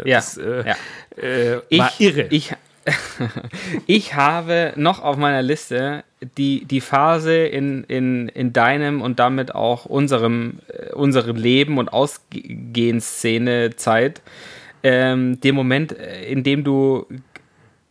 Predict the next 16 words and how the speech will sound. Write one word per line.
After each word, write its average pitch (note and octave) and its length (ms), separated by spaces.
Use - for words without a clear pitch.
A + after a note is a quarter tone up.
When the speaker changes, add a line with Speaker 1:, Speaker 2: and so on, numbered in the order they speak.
Speaker 1:
gefühlt G#3 460
hast, D3+ 280
dass C#3+ 160
du C#3 60
dich C3 160
in B2 120
Ariane B2+ 520
Sommer D3+ 280
verliebt A2+ 460
hast. E3 280
Plus, A#3+ 240
Speaker 2:
<laughs> - 600
Speaker 1:
plus, G#3 380
Speaker 2:
Ja. A#2+ 380
Speaker 1:
als F3 360
wir, F3 440